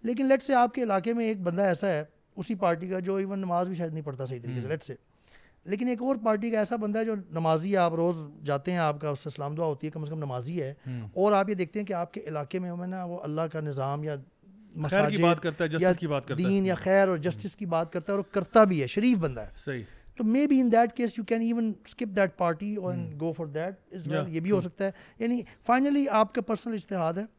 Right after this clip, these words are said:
Speaker 2: हम्म।
Speaker 1: अल्लाह से दुआ मांगे,
Speaker 2: हम्म।
Speaker 1: इस्तिखारा को कभी ना भूलें।
Speaker 2: हम्म।
Speaker 1: I mean, this is something we should not, never forget।
Speaker 2: True।
Speaker 1: Istikhara is, is literally for,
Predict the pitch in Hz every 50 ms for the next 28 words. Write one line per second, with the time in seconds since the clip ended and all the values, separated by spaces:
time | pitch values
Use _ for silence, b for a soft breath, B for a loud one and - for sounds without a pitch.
0 | _ 139 131 123 170 175 180 175 196 175 156 147 151 175 190 175 156 156 165 185
1 | 196 - _ _ _ - - - 113 - - 180 185 208 208 202 180 185 175 185
2 | 185 180 156 151 147 156 180 - _ - 127 123 117 110 104 101 - _ _ _
3 | _ _ _ _ _ _ - 156 170 165 196 233 240 208 196 196 196 202 190 190
4 | 165 - 196 175 160 151 143 160 175 160 143 127 135 120 117 107 - - - 127
5 | 113 - - - 139 - - 170 180 196 220 226 214 202 180 156 151 143 139 135
6 | 131 135 143 160 208 202 - 240 220 202 170 - 185 180